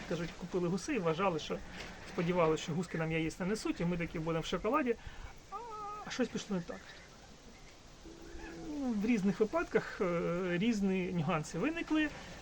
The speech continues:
І ще раз повторюю, десь годівля, десь утримання, хтось занадто рано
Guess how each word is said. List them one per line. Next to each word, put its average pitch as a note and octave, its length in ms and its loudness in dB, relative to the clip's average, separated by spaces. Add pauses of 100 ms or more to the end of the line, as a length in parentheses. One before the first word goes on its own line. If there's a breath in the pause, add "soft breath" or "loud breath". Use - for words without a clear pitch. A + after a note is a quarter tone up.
(120)
І D#4 40 -4
ще - 140 2
раз E3 120 4
повторюю, D#3 680 2 (340)
десь D3+ 220 2
годівля, A#3 580 4
десь E3+ 280 0
утримання, A#3+ 720 2 (460 loud breath)
хтось - 600 -2
занадто D#3+ 680 2
рано D#3+ 240 2